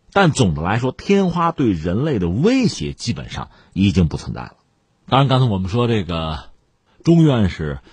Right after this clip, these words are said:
他谈到几种挺可怕的传染病，还没说天花，他说的是鼠疫。鼠疫这个东西，今天我们也扯两句吧。最典型的就是欧洲那个黑死病，实际上就是鼠疫了。而且鼠疫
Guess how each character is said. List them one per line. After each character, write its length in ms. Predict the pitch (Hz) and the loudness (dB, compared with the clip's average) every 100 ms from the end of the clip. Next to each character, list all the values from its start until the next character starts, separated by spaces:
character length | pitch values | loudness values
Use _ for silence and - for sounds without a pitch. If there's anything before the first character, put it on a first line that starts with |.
| - | -14
他 80 | |
谈 260 | 101 - 95 | -10 -6 -6
到 140 | 101 | -6
几 180 | 85 98 | -6 -6
种 160 | 90 85 | -4 -4
挺 160 | 87 | -2
可 140 | 95 151 | -4 -4
怕 200 | 110 92 | -2 -2
的 80 | 78 | -2
传 200 | - 87 | -2 0
染 100 | 76 | 0
病， 140 | 82 - - | -2 -4 -8
还 160 | - | 0
没 200 | 104 92 | 2 2
说 200 | 120 80 | -2 -4
天 200 | 65 76 | -10 -12
花， 120 | 69 73 | -12 -4
他 120 | 127 | 0
说 160 | 185 | 2
的 80 | 190 | 2
是 100 | 160 | 2
鼠 320 | 139 - 62 | -2 -4 -8
疫。 220 | 85 214 - - - | -8 -10 -12 -20 -12
鼠 280 | - 135 127 | -2 4 4
疫 200 | 208 277 | 4 2
这 140 | 151 | 2
个 80 | 104 | 2
东 160 | 101 98 | 2 2
西， 100 | 80 | 0
今 140 | 113 | 0
天 100 | 120 | 0
我 80 | 87 | 0
们 80 | 107 | -2
也 80 | 92 | -2
扯 220 | - 87 | -6 -4
两 220 | 147 62 | -4 -4
句 140 | 73 | -12
吧。 180 | - - _ _ _ _ _ | -14 -16 _ _ _ _ _
最 160 | - 240 | 0 2
典 340 | - 101 71 | 2 0 -2
型 280 | 69 85 110 | -6 -6 -4
的 100 | 139 | -2
就 80 | 113 | -4
是 140 | - | -6
欧 240 | - - 135 | 2 4 4
洲 160 | 113 | 2
那 120 | 110 101 | -2 -4
个 120 | 85 | -6
黑 240 | - 185 | -2 0
死 240 | 170 - 127 | -2 -6 -4
病， 180 | 151 | -2
实 200 | - - | -2 -6
际 100 | 160 | -2
上 120 | 214 98 | 0 0
就 100 | 82 | -2
是 80 | - | -6
鼠 100 | - | -10
疫 120 | 87 | -10
了。 140 | 67 - _ _ _ _ _ | -10 -14 _ _ _ _ _
而 140 | - 147 | 0 2
且 120 | 143 | 2
鼠 300 | - 92 87 | 0 -2 0
疫 460 | 127 117 95 80 | 2 2 2 0